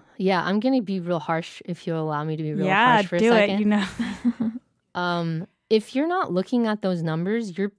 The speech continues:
Speaker 1: totally playing business. You're not in business. And until you can, like, look at those numbers and have a full grasp, uh, on how your business is doing,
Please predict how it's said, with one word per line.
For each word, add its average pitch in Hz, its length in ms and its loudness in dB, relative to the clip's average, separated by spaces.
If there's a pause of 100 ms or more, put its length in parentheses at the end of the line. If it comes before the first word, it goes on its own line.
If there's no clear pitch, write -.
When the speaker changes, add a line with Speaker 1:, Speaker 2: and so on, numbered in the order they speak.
(100)
Speaker 1:
totally 196 480 0
playing 156 640 -2
business. 147 680 -10 (400)
You're 185 120 0
not 208 200 4
in 185 220 0
business. 143 680 -10 (600)
And 185 160 2
until 196 320 2
you 208 240 -2
can, 196 240 -2
like, 170 240 -2
look 175 220 -4
at 185 100 -6
those 175 220 -4
numbers 165 340 -4
and 165 100 -4
have 165 280 -6
a 156 60 -6
full 160 260 -6
grasp, 151 500 -6 (640)
uh, - 60 -10
on 151 240 -4
how 175 240 -2
your 170 160 -2
business 170 400 -6
is 156 100 -10
doing, 170 360 -4